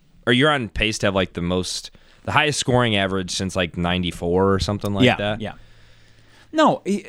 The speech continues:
Speaker 2: I think the offense is going to continue to be straight up good, objectively
Speaker 1: Yeah,
Speaker 2: so.
Speaker 1: yeah.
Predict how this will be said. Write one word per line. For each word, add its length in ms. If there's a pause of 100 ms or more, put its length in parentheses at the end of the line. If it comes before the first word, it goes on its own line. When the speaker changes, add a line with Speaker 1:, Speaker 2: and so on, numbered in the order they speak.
(280)
Speaker 2:
I 140
think 200 (340)
the 180
offense 600
is 200
going 340
to 200
continue 500
to 140
be 400
straight 380
up 240
good, 420
objectively 560
Speaker 1:
Yeah, 60
Speaker 2:
so. 140
Speaker 1:
yeah. 220